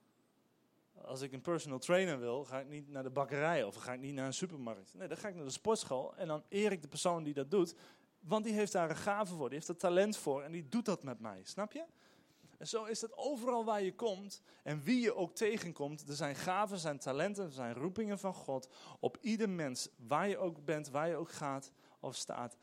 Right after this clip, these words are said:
En als wij die beginnen te eren, zullen we daar de vruchten van plukken.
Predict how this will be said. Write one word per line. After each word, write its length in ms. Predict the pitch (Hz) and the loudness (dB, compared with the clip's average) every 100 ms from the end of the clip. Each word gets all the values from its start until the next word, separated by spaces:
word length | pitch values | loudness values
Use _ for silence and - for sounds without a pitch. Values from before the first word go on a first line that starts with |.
| - - | -20 -14
En 100 | - | -8
als 140 | - 135 | -6 -4
wij 120 | 131 | -4
die 100 | 127 | -4
beginnen 320 | 120 151 131 | -4 -4 -6
te 140 | - - | -6 -4
eren, 500 | 160 170 185 190 190 | 2 4 4 2 -2
zullen 240 | 170 156 139 | -6 -4 -4
we 60 | |
daar 160 | 123 110 | -6 -8
de 60 | |
vruchten 380 | - 131 127 131 | -6 -6 -6 -10
van 160 | - 120 | -10 -8
plukken. 340 | 110 104 92 | -8 -10 -12